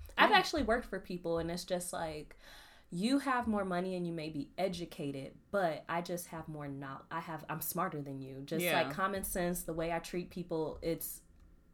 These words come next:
Speaker 1: I'm smarter.
Speaker 2: I'm sure there are a lot of bosses who run companies and hire people to do things, but if those people are, like, if you had to actually do it, you would not know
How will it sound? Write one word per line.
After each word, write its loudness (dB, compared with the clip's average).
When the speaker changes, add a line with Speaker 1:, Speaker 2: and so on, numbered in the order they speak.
Speaker 1:
I'm -8
smarter. -10
Speaker 2:
I'm 8
sure 8
there 10
are 10
a 6
lot 8
of 4
bosses 6
who 0
run 0
companies -2
and 0
hire 6
people -2
to 0
do 0
things, -2
but 2
if 0
those 4
people -2
are, 4
like, 4
if -4
you 4
had 2
to 2
actually 0
do 2
it, 2
you -2
would 4
not 4
know -4